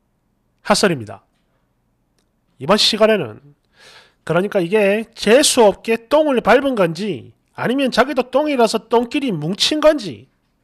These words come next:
좀 많이 어지러운 그런 사연 가지고 왔어요.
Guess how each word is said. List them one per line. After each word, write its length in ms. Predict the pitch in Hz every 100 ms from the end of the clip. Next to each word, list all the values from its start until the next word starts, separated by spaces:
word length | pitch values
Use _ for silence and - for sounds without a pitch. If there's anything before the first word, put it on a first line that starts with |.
| _ -
좀 160 | 220
많이 220 | 190 214
어지러운 500 | 208 208 247 214 202
그런 220 | 220 214 220
사연 240 | 220 208
가지고 300 | 196 202 175
왔어요. 520 | 175 - 196 143 208